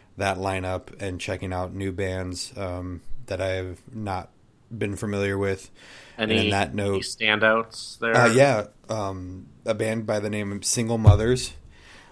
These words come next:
Speaker 1: um, really, really good. Uh, Bully, also very good. Um,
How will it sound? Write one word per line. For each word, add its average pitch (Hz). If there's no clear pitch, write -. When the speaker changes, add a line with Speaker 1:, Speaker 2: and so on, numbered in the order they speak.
Speaker 1:
um, 87
really, 95
really 90
good. 98
Uh, 87
Bully, 107
also 98
very 101
good. 107
Um, 90